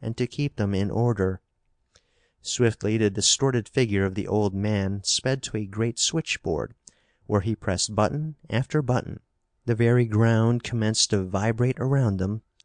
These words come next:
and the massive structure seemed to be alive with straining power. Then Steinholt, going to a corner of the intricate board, adjusted a few levers, while his gnome-like companion watched him carefully.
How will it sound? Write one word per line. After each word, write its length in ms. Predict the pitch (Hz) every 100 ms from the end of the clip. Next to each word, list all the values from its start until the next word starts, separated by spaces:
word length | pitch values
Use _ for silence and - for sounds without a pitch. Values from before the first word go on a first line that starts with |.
| _
and 160 | - 107
the 80 | 98
massive 540 | 95 98 135 - 135
structure 720 | - - 120 98 - 87 -
seemed 480 | - - - 131 131
to 140 | - 120
be 120 | 113
alive 600 | 117 120 127 104 92 95
with 260 | 98 95
straining 720 | - - - 117 110 104 101 107
power. 420 | 110 98 - - _ _ _ _ - _ - _ -
Then 240 | 113 117
Steinholt, 720 | 117 - 147 147 95 82 - - _ _
going 280 | 113 107 113
to 140 | - 92
a 40 |
corner 480 | - - 135 107 101
of 120 | 92
the 100 | 95
intricate 520 | - 120 120 101 -
board, 440 | 98 127 104 92 - _ _ _
adjusted 540 | 107 107 151 - 170 160
a 60 |
few 260 | - 147 151
levers, 560 | 143 120 82 - - - _ _ _
while 240 | - 98 92
his 260 | 98 - -
gnome-like 640 | 104 104 110 107 95 95
companion 640 | - 98 123 120 101 98 98 -
watched 380 | 107 107 - -
him 140 | 92
carefully. 560 | - 117 117 - 50